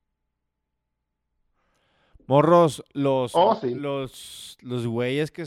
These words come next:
Speaker 2: Pero
Speaker 1: sacaron la chamba, los McLaren, güey, que ya saben que los petrodólares de, de McLaren
Speaker 2: Sí.
Speaker 1: vienen de Bahrein,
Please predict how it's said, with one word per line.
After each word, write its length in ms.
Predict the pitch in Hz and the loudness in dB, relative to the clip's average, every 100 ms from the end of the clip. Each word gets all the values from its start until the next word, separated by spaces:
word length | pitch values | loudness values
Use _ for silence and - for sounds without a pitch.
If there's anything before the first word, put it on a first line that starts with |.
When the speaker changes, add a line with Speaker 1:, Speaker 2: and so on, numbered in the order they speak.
| 123 | -4
Speaker 2:
Pero 160 | 165 | -2
Speaker 1:
sacaron 380 | 175 185 151 165 | 0 0 0 -4
la 140 | 147 123 | -4 -4
chamba, 680 | 139 160 185 170 127 110 _ _ _ _ _ _ | -6 -6 -4 -4 -4 -6 _ _ _ _ _ _
los 280 | 135 127 123 | -10 -8 -8
McLaren, 880 | 120 110 - 110 113 143 151 143 123 | -12 -12 -8 -6 -4 -4 -6 -10 -10
güey, 280 | 110 104 104 | -8 -8 -10
que 300 | 110 104 101 | -10 -8 -8
ya 180 | 117 | -8
saben 360 | 113 123 131 135 | -8 -8 -8 -10
que 120 | 139 | -8
los 160 | 123 - | -10 -8
petrodólares 1080 | - 107 110 104 101 107 113 123 123 123 | -12 -10 -6 -4 -2 -2 -2 -4 -4 -6
de, 240 | 113 101 92 | -8 -10 -10
de 180 | 90 90 | -12 -14
McLaren 580 | 87 - 101 101 113 | -18 -16 -10 -8 -8
Speaker 2:
Sí. 60 | 113 | -10
Speaker 1:
vienen 360 | 110 107 117 120 | -12 -12 -10 -8
de 100 | 107 | -6
Bahrein, 640 | 90 95 123 156 185 | -6 -6 -4 -4 -8